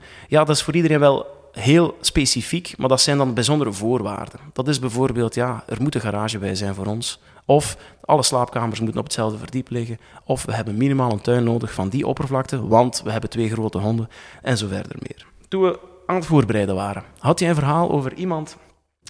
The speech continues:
die maar liefst elf bezoekaanvragen had ingediend?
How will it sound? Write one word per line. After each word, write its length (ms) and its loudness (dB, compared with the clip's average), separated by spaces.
die 140 2
maar 80 6
liefst 240 2
elf 340 4
bezoekaanvragen 640 2
had 120 -2
ingediend? 440 -6